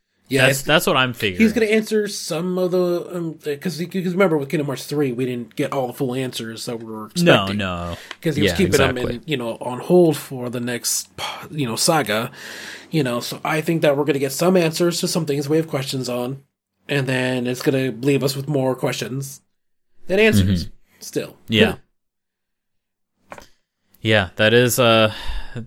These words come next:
Speaker 2: I, I, I agree. Uh, that's kind of what I'm feeling. I don't think all of those things are going to be resolved. I think, yeah, at best, some of those things are gonna get resolved, but for the most part, I don't think all of them will.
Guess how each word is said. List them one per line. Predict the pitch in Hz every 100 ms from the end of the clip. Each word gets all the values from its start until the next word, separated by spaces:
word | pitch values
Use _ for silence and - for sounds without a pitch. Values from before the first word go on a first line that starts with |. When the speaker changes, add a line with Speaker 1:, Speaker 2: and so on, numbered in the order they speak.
| -
Speaker 2:
I, | 117 110 117
I, | 120 127
I | 127 131
agree. | 123 107 101 95 -
Uh, | 113 113
that's | 110 120 -
kind | 139
of | 123
what | 113
I'm | 107
feeling. | 101 104 95 101
I | 120
don't | 117 156 156 -
think | - 156 -
all | 135 131 131
of | 117
those | 117 110
things | 123 117 107
are | 117 113
going | 110 110 104
to | 107
be | 101 101 98 95 - -
resolved. | 104 98 90 82 - - - _ _ _ _ _
I | - 120
think, | - 143 139 - - -
yeah, | 127 87 - _ - 107 -
at | 131 123 131
best, | 135 160 208 - - -
some | - 160 147
of | 180 175
those | 196 190
things | 185 185 185
are |
gonna | 180 185
get | 185 160
resolved, | 185 175 180 175 175 165 - - _ _ _ _
but | 127 123
for | 107
the | 127
most | 120 120 117
part, | - 117
I | - 104
don't | 107 101
think | 104 95
all | 90 87
of | 85
them | 85 87
will. | 85 82